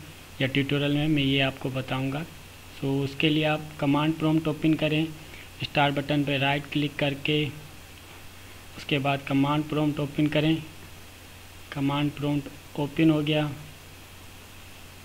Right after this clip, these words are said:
उसके बाद एक command है वो आप लिखें manage, M ए एन ए जी ई, manage, फिर minus sign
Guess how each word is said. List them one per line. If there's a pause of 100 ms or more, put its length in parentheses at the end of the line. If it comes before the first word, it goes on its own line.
(840)
उसके
बाद (500)
एक
command
है (560)
वो
आप
लिखें (720)
manage, (320)
M (280)
ए (560)
एन (140)
ए (280)
जी (160)
ई, (280)
manage, (880)
फिर
minus
sign